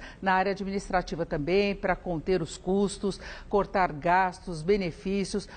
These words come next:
com revisão até de algumas regras da Previdência, inibindo despesas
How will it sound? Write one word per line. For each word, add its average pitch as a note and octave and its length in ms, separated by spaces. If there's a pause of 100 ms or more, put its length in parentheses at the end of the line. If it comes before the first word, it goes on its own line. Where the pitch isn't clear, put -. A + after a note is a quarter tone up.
(120)
com G#3 120
revisão G#3 480
até A3+ 240
de A#3 60
algumas A#3 320
regras B3+ 340
da G#3 100
Previdência, G3 720
inibindo F#3 420
despesas G3 680